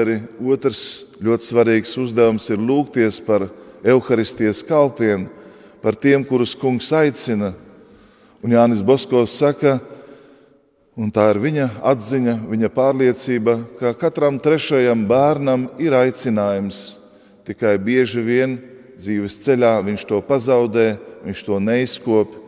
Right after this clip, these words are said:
neatklāj, neiepazīst. Iedomājamies,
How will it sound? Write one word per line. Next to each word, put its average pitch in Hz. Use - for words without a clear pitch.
neatklāj, 120
neiepazīst. 101
Iedomājamies, 110